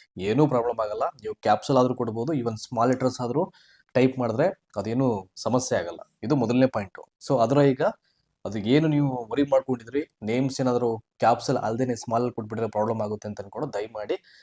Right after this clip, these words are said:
ಅದರಿಂದ ಆಚೆಗೆ ಬಂದ್ಬಿಡಿ. So ನೆಕ್ಸ್ಟ್ mistakes in percentage, ಏನಾದ್ರೂ,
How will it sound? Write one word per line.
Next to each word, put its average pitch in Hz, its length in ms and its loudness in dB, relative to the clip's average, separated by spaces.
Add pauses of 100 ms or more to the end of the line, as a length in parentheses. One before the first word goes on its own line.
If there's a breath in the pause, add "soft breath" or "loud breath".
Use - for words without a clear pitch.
(140)
ಅದರಿಂದ 107 280 0
ಆಚೆಗೆ - 380 -4
ಬಂದ್ಬಿಡಿ. 87 280 -12
So 107 220 -6
ನೆಕ್ಸ್ಟ್ 131 480 0 (580 loud breath)
mistakes 151 440 4
in 151 120 -2
percentage, 127 580 0
ಏನಾದ್ರೂ, 143 500 2